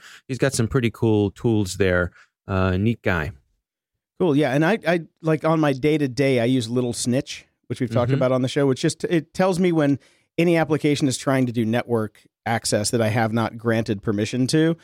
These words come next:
Speaker 2: Great
Speaker 1: Yep.
Speaker 2: little utility
Speaker 1: Yeah.
Speaker 2: and highly recommended. It's a couple bucks, you know, probably, like, twenty, thirty bucks, but I have it on every
Speaker 1: <clears throat>
Speaker 2: machine and I always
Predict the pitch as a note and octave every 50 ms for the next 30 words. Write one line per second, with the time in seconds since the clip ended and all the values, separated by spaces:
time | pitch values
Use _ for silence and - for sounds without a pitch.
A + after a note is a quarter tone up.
0 | _ _ _ _ _ _ _ - B2+ A#2 A2 C3 D#3 F3 F#3 - - D#3 D#3 C#3
1 | C3+ B2+ A#2+ A#2+ G#2 - A#2+ A2 A2 A2 G#2+ A#2 A#2+ B2 A#2+ - - A2+ A2 G#2+
2 | - B2 B2 A#2+ A#2+ A#2+ A#2+ G#2+ A2 G#2 - C#3+ D#3 D3+ C3+ B2 A#2+ A2+ A2 -
3 | A2 G#2+ A2+ B2+ C3+ B2 - - - E3+ D3+ D#3 C#3 A2+ B2 B2+ C#3 C#3+ - -
4 | - F#3 E3+ C#3+ C3 B2 - B2+ B2+ B2 A#2+ A#2 A2+ - - B2+ A#2+ A#2+ - A#2
5 | A#2 A#2+ C#3 D#3 E3 E3 - - C3 A#2 - C3+ C3 C3+ B2+ - - - _ _
6 | _ _ _ _ _ - C3+ D3 C#3+ C#3 C#3 C3+ C3 - C3 C#3 C3+ C#3+ C3 B2+
7 | A#2+ - - C3+ C3 C3 B2 A#2+ A2+ A2 G#2 - _ _ - A#2+ B2+ C#3 C3+ C3+
8 | B2+ B2 A#2 A2 G2+ G2+ G2+ G2 G2 - - -